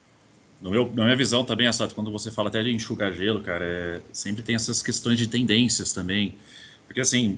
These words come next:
hoje o que tá mais tendente é um tipo de ataque de ransomware, vamos falar assim. Mas você sempre tem que tá atualizado em todas as notícias, você sempre tem que tá atualizado em tudo que tá acontecendo.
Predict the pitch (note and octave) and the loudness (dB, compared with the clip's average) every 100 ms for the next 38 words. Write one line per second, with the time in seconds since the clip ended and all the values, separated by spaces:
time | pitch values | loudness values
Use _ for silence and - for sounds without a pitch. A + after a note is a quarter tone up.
0 | A2 A2+ D3 C3+ D3 - C3 C3 C3 A#2 | 2 6 6 4 0 2 2 2 -2 0
1 | A#2+ C#3+ C3+ C3 B2 C3 C3 E3 B2 A#2+ | 0 0 -2 -4 -4 -4 -2 0 0 0
2 | G#2+ G2 F#2 F2+ F2+ - E2+ E2+ - E2 | -2 -4 -6 -8 -10 -8 -10 -8 -10 -10
3 | F2 - - C3+ C#3+ C3+ B2 A#2 G#2+ G#2+ | -10 -10 -8 -8 -6 -6 -4 -2 -2 0
4 | A2 G#2 C3 B2 A#2 A2 A#2 A2 G#2 - | 0 0 -4 -2 -2 -2 -2 -2 -2 -4
5 | - A2+ A2+ A2 G#2+ G#2 G#2 G2+ C3 - | -4 -6 -6 -6 -4 -2 -2 -2 -4 -4
6 | - - - G#2 - G#2+ A2 | -4 -4 -2 -2 -2 -2 -2